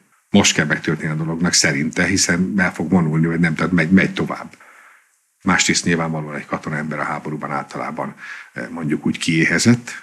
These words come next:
És a harmadik pedig, hogy ez egy fiatal lány. Ez egy ártatlan lány. Az ő közeledése nem szexuális feltétlenül, vagy annak legfeljebb a látszata.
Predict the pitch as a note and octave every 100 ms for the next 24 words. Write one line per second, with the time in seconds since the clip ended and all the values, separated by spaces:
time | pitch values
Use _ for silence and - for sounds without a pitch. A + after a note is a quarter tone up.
0 | - - - - - _ _ _ _ -
1 | - B2+ A#2 A2 A2 G#2+ A2+ G#2 G#2 -
2 | G2+ - - - - - _ _ _ -
3 | A#2 A#2 G2 F#2+ - C#2 B1 A1 - -
4 | _ G2+ G#2 G#2+ A2 F#2+ F#2+ F#2 F2+ -
5 | G2 F#2 F2 E2 - - - - C3 A#2+
6 | A#2+ - - _ _ - D#2+ D2 D#2 -
7 | C2 C2+ A1+ - - - - - G2 F#2+
8 | F#2+ F#2+ F#2+ - F2+ F2 D2+ - - -
9 | -